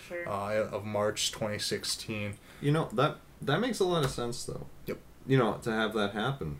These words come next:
Speaker 3: Because, like, what, in the one trailer I saw, you see Superman, like, tear the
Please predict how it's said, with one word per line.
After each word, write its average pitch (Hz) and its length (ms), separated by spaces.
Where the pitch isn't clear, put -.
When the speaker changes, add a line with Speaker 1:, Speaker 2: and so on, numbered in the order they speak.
Speaker 3:
Because, 104 420
like, 104 240
what, 107 240
in 98 100
the 101 80
one 110 220
trailer 101 440
I 98 40
saw, 92 420
you 107 100
see 101 540
Superman, 107 580
like, 82 200
tear 98 280
the 82 160